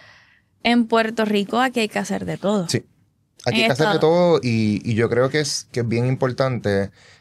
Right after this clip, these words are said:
Speaker 2: y algo que quizás para mí yo, lo primer-, yo empecé en Puerto Rico haciendo, eh, regiduría de escena. Y de hecho lo hice hasta hace par de años que finalmente decidí entonces abrirme
Speaker 1: Que ya no más.
Speaker 2: abri-, no, ya no
Speaker 1: <laughs>
Speaker 2: más.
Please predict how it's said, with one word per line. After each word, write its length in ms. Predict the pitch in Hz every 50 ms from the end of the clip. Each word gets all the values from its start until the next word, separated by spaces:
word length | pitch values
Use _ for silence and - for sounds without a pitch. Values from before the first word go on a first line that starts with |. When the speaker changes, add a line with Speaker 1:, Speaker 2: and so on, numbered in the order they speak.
| _ -
Speaker 2:
y 80 | 120 113
algo 200 | 107 113 131 135
que 100 | 139 135
quizás 260 | 117 110 - 117 104
para 240 | - - 131 127 120
mí 180 | 110 110 117 110
yo, 380 | 95 107 107 117 143 160 - - - -
lo 180 | 113 113 110
primer-, 260 | 92 101 101 104 98
yo 100 | 107 110
empecé 220 | 113 117 135 131 151
en 80 | 143
Puerto 220 | 139 143 135 131 120
Rico 180 | 127 120 -
haciendo, 540 | 135 113 - 117 104 107 113 123 127 131 - -
eh, 220 | 98 98 95 95 90
regiduría 360 | 95 92 90 87 85 87 90
de 60 | 95
escena. 280 | 90 - 87 71 65 - - _ _ _ _ _ _ _ _ -
Y 100 | - 95
de 80 | 85
hecho 180 | 82 156 - 110
lo 100 | 76 76
hice 200 | 76 - - 104
hasta 280 | 113 127 - - 107 90
hace 200 | 80 - - 95 85
par 200 | - - 85 82
de 100 | 80 80
años 280 | 87 120 175 208 180
que 100 | - -
finalmente 440 | 98 - 87 85 85 90 92 90 101
decidí 380 | 95 92 87 - 92 87 90 92
entonces 400 | 92 92 95 95 - - 104 110 - - - - _ _
abrirme 440 | - - 190 185 185 185 180 190 196 202
Speaker 1:
Que 60 | 202
ya 140 | 190 185 190
no 120 | 190 190
más. 240 | 190 190 185 185 - 104 107
Speaker 2:
abri-, 160 | 113 117 - - 151 147
no, 260 | - 147 170 196 226 233
ya 160 | 185 220 214
no 120 | 226 226 226
Speaker 1:
<laughs> 0 |
Speaker 2:
más. 540 | 226 262 220 190 165 160 160 160 151 -